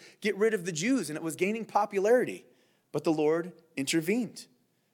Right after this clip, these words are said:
and stopped Haman, and he hung from the own, his own gallows that he built,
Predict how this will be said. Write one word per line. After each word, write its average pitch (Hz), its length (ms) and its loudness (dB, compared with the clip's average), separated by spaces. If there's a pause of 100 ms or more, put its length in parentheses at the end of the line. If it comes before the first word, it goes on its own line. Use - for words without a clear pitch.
(120)
and 147 280 -2
stopped 220 460 0
Haman, 104 380 -12
and 120 160 -10
he 180 200 -14
hung 180 340 -4
from 143 160 -8
the 139 160 -10
own, 180 300 -6 (180)
his 139 180 -8
own 170 200 -4
gallows 147 400 -2
that 123 60 -12
he 127 120 -12
built, 127 340 -4